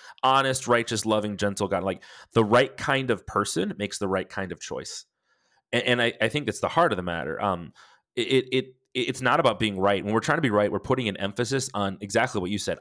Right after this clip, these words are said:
"I'm right, you're wrong." But it's much more about the heart as it is about what we're thinking. Um, like, our identity is shaped by what we ultimately love. And so if we love being right, <laughs> like, that's gonna impact our decisions. Um, yeah, uh,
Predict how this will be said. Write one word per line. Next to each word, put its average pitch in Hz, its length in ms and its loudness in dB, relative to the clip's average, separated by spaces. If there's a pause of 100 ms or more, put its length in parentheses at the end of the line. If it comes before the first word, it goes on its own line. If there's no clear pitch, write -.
"I'm 120 200 0
right, 107 240 4
you're 85 260 -6
wrong." 90 520 0 (460)
But 131 100 6
it's 123 120 -2
much 120 280 2
more 156 180 2
about 107 360 0
the 82 80 -2
heart - 600 0
as 104 120 -2
it 101 80 -4
is 98 100 0
about 92 160 0
what 85 160 -6
we're - 60 -14
thinking. 90 340 -14 (680)
Um, 87 360 0 (600)
like, 117 220 0
our 120 100 6
identity 120 380 2
is 101 80 2
shaped - 260 0
by 101 80 4
what 98 160 2
we 95 80 0
ultimately 90 400 -4
love. 85 460 -8 (380)
And 98 80 -4
so 110 120 6
if 98 100 -2
we 127 80 4
love 127 280 4
being 147 200 2
right, 143 580 2 (280)
<laughs> 202 420 2
like, 185 220 2 (240)
that's 135 200 2
gonna 151 200 2
impact 127 400 0
our 113 60 6
decisions. 107 680 -2
Um, 104 420 0 (720)
yeah, 135 460 4
uh, 117 60 -4